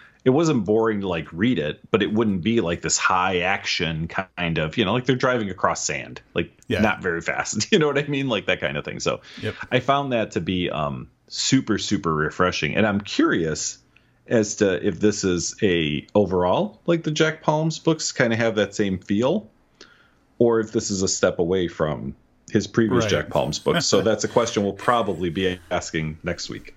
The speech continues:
Speaker 2: Yeah. But absolutely one of the most, like, refreshing parts of, of the way that the story is told is just the everyman approach that he takes to, to the, all the characters.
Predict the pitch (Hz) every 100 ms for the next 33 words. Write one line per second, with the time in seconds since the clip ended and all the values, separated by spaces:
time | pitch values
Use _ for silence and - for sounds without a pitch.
0 | _ 104 85 85 _ _ _ - - -
1 | - _ 175 151 147 - 131 104 101 107
2 | 92 90 90 - 92 85 - - _ _
3 | _ _ _ - - 107 - 113 - 107
4 | 90 - 90 - 90 82 95 - 95 87
5 | 92 92 95 - 98 95 107 92 90 82
6 | - 110 92 90 85 - 92 - 95 90
7 | 87 87 - - - - _ - 117 107
8 | 101 92 92 87 101 90 - 90 90 87
9 | 87 85 - - 98 87 85 - - -
10 | 101 87 85 73 55 - - - _ _
11 | - _ _ - 101 156 92 - 71 -
12 | - - -